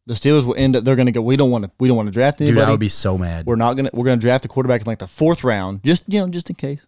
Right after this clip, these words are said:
Speaker 1: And he's gonna fucking stink.
Speaker 2: I'd be so mad if I was you.
Speaker 1: Maybe, maybe we, we got our scouting department backwards. Maybe we drafted a guy in the fourth round that was a first-round talent, and we graded him as a fourth round, and we end up with him.
Speaker 2: I mean, that, a lot of things would have to happen for that to
Speaker 1: Unlikely.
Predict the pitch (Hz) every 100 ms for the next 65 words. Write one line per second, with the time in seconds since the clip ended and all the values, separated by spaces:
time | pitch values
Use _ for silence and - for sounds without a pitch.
0 | - 120 117 110 135 131 139 - 107 98
1 | - _ _ 110 104 - 98 92 90 85
2 | 87 85 135 185 156 95 - _ _ _
3 | _ _ _ _ _ _ 107 139 131 107
4 | 101 92 - 107 101 98 113 95 87 87
5 | - - 120 113 104 98 - 87 104 87
6 | - - 90 123 131 120 120 104 113 92
7 | - 156 147 101 92 92 107 110 123 151
8 | 117 95 87 87 85 87 78 80 - _
9 | _ _ 110 110 120 131 117 104 95 123
10 | 120 87 85 95 92 95 98 - - -
11 | _ _ _ _ _ _ 113 110 120 120
12 | - - - 101 120 135 135 123 120 -
13 | 113 147 143 127 110 101